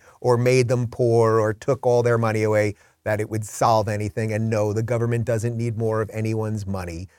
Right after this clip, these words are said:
The government, the government needs to stop spending your money. It's a spending problem, not an income problem. And we got hundreds more in there. So if you want to join us for Meme Monday or if you want to chat during the show, uh, you can join us at Rubin Report dot locals dot com.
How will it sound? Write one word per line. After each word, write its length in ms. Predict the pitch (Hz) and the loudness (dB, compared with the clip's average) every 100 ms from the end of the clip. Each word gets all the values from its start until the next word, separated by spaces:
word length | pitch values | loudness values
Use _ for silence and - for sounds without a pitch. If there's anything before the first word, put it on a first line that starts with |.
| _ | _
The 60 | 113 | -2
government, 580 | 120 110 113 113 113 113 _ | 0 0 0 -2 -6 -12 _
the 140 | 120 117 | -8 -2
government 360 | 123 123 120 | 0 0 -2
needs 260 | 113 110 - | -4 -6 -6
to 100 | 92 | -10
stop 380 | - - 107 - | -6 -4 -4 -8
spending 560 | - - 117 110 107 | -12 -6 -4 -4 -4
your 160 | 104 104 | -6 -6
money. 220 | 101 98 | -8 -12
It's 160 | 101 107 | -12 -10
a 40 | |
spending 640 | - - 135 127 117 110 | -10 -4 0 0 0 -4
problem, 420 | 101 104 101 101 | -4 -6 -6 -8
not 180 | 101 101 | -8 -8
an 100 | 95 | -10
income 520 | 104 104 98 85 98 95 _ _ _ _ | -12 -12 -12 -14 -16 -18 _ _ _ _
problem. 600 | - 147 147 143 131 113 _ | 4 6 6 4 -2 -4 _
And 140 | - 123 | -2 4
we 80 | 131 | 6
got 140 | 123 | 6
hundreds 360 | 156 139 139 113 | 6 4 2 4
more 320 | 131 120 117 | 6 6 4
in 160 | 131 | 2
there. 160 | 120 113 | 4 4
So 120 | 113 | 2
if 80 | 104 | 2
you 60 | 120 | 2
want 140 | 113 | 2
to 40 | |
join 220 | 110 117 110 | 2 0 -2
us 120 | 104 | -4
for 120 | 107 | -4
Meme 220 | 117 120 | -2 0
Monday 320 | 131 160 151 | 2 4 4
or 140 | 139 107 | 4 2
if 80 | 110 | -2
you 80 | |
want 80 | 104 | -8
to 60 | 95 | -4
chat 260 | 127 107 | -2 -2
during 240 | - 107 98 | -4 -8 -6
the 60 | |
show, 340 | 98 214 202 - _ _ | 4 6 6 4 _ _
uh, 160 | - 104 | -6 -6
you 120 | 101 | -6
can 100 | 98 | -6
join 180 | 110 104 | -4 -4
us 120 | 98 | -4
at 120 | 107 110 | -8 -6
Rubin 200 | 113 104 | -6 -6
Report 240 | 101 101 | -8 -6
dot 160 | 101 107 | -6 -6
locals 280 | 101 95 | -10 -10
dot 220 | - 101 - | -8 -8 -4
com. 300 | 135 135 | -2 -2